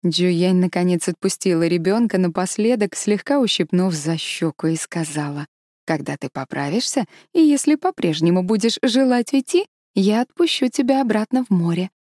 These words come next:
Она погладила его шелковые аквамариновые волосы и прошептала ему на ухо: "А пока даже не пытайся снова сбежать, понял?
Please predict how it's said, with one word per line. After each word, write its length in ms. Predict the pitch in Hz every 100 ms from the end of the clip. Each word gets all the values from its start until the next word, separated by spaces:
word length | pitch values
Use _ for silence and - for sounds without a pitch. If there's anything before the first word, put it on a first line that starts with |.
| _
Она 240 | - 147 147
погладила 480 | 143 151 156 160
его 200 | 156 151
шелковые 520 | 160 - 160 160 175 170
аквамариновые 840 | 170 175 175 180 175 170 180 180
волосы 500 | 190 226 208 - 180
и 40 |
прошептала 640 | - 180 - - 180 185 185
ему 260 | 175 170
на 220 | 160 156
ухо: 260 | 156 - - _ _ _ _
"А 140 | - 151
пока 840 | 185 175 - 160 165 185 208 220
даже 380 | 170 165 175 185
не 100 | 180
пытайся 480 | 165 165 180 185 180
снова 320 | - 196 190
сбежать, 540 | 175 190 185 202 208 -
понял? 480 | 202 240 226 165